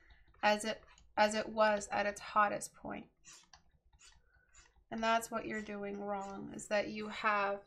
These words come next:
absolutely no weakness to this light source. That it's just one hundred percent strong, I, all the way through. Everything is illuminated. And that's just wrong. That's just not how it works.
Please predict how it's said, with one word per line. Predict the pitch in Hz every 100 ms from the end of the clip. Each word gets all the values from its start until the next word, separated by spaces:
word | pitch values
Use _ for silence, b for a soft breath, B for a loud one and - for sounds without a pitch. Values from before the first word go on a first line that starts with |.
| _ _ _ _
absolutely | - 226 226 - 233 208 208 190 202
no | 202 208 208
weakness | 202 208 202 202 196
to | -
this | 202 190 -
light | 208 -
source. | - - - -
That | -
it's | 202 -
just | 202 - -
one | 196
hundred | 196 214 226
percent | 233 - 214 208
strong, | - - - 202 196 196 196
I, | 202 196 202 -
all | 208 214
the | 214
way | 220 208 208
through. | - 202 196 196
Everything | 208 214 226 226 220
is | 208
illuminated. | 208 202 196 196 196 196 196 196 _ b b b b b b b
And | -
that's | 294 311
just | - 269 -
wrong. | 233 233 185 190 - -
That's | 220 -
just | 240 233
not | 226 214
how | 214 202 190
it | 190
works. | 190 185 - - -